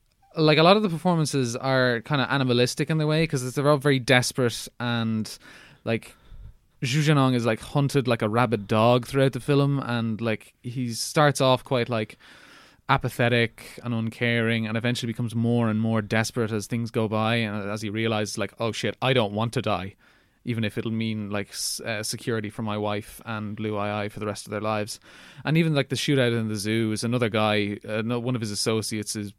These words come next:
shot out of a tree essentially as all these wild animals look on, and then it cuts to the,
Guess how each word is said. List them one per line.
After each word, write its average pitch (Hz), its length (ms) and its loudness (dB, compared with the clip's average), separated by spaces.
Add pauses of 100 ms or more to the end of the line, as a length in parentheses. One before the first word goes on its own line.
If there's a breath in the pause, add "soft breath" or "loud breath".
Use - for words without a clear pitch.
(120)
shot 113 280 2
out 120 140 4
of 107 80 -4
a 104 60 -4
tree 127 260 0
essentially 110 400 -4
as 107 100 -2
all 104 120 -2
these 107 160 -6
wild 107 280 0
animals 107 360 -2
look 107 200 -2
on, 107 240 -4 (260 loud breath)
and 127 140 2
then 135 80 4
it 123 120 0 (420)
cuts - 440 0
to - 200 0
the, 110 480 2